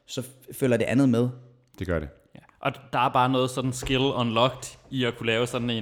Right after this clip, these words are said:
Speaker 3: Altså,
Speaker 1: Præcis.
Speaker 3: det er lige sådan en skill,
Speaker 1: Ja.
Speaker 3: man, så er der lige level up på en eller anden måde.
Speaker 1: Ja, ja, ja.
Speaker 3: Jeg tror også, altså, ni ud af ti, tror jeg næsten, af mine sådan kvindelige nyopstartede klienter, de nævner, at det kunne være,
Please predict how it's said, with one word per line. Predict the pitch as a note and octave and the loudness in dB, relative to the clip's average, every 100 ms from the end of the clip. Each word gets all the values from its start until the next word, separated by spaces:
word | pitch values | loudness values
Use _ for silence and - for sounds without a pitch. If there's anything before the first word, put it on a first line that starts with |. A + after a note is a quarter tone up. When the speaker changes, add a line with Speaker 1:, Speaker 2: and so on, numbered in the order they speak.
| G#2+ | -4
Speaker 3:
Altså, | |
Speaker 1:
Præcis. | A2+ B2 | -4 -2
Speaker 3:
det | C#3+ | 0
er | D3 | 0
lige | E3+ | -2
sådan | E3 D#3 | -4 -6
en | C3+ | -6
skill, | - D3 | -4 -2
Speaker 1:
Ja. | |
Speaker 3:
man, | D3 A#2+ A#2 | 0 -2 -4
så | - | -4
er | C#3+ | -4
der | |
lige | A#2+ B2+ B2+ A#2 G#2 - - - | -2 -2 -2 -4 -6 -12 -18 -16
level | A2 A2 A#2 A2+ | -6 -4 0 0
up | A2 - | 0 -4
på | A#2+ | -6
en | A2+ | -6
eller | G2+ | -6
anden | G2+ | -6
måde. | G2+ G2+ A#2 | -6 -4 -2
Speaker 1:
Ja, | A#2+ G#2+ | -2 -2
ja, | G2+ G2 | -4 -8
ja. | G2 - | -10 -4
Speaker 3:
Jeg | B2+ | -4
tror | B2+ C#3+ B2 | -2 0 0
også, | A#2 G#2+ | 0 -6
altså, | A2+ B2+ A2 G2+ F2+ - - _ _ _ _ - - | -6 -2 -2 -2 -8 -18 -20 _ _ _ _ -20 -14
ni | A2 A#2+ E3+ D#3+ - | -4 -2 -2 -4 -10
ud | B2+ C3 | -4 -2
af | A#2+ | -2
ti, | B2 E3+ D3 | -6 -8 -10
tror | - C3 | -2 -2
jeg | A2+ | 0
næsten, | A#2 A#2+ A#2+ | -4 -6 -10
af | G#2+ | -8
mine | A2+ A#2 B2 | -6 -4 -6
sådan | B2 A2+ | -6 -8
kvindelige | A#2+ B2 B2 A#2 | -4 -2 -2 -2
nyopstartede | A#2+ A#2 - G#2+ G2+ A2 | -2 -4 -4 -6 -6 -8
klienter, | B2 B2 A#2 G#2+ | -4 -4 -4 -10
de | - | -8
nævner, | A#2+ B2 B2 A#2 | -6 -2 -2 -4
at | A#2 - | -8 -12
det | A#2 | -14
kunne | A2+ | -6
være, | A2 F2+ - | -4 -4 -8